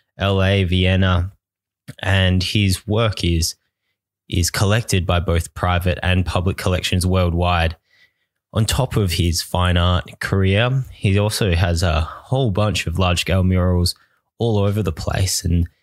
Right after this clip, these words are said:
that's how Kyle and I first met, actually. He painted a mural on the Darkroom concept that I first saw back in two thousand and thirteen for the,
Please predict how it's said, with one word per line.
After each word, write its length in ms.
that's 160
how 140
Kyle 300
and 100
I 100
first 340
met, 200
actually. 380
He 140
painted 400
a 80
mural 560
on 440
the 120
Darkroom 380
concept 340
that 80
I 80
first 540
saw 200
back 240
in 120
two 160
thousand 420
and 220
thirteen 580
for 260
the, 240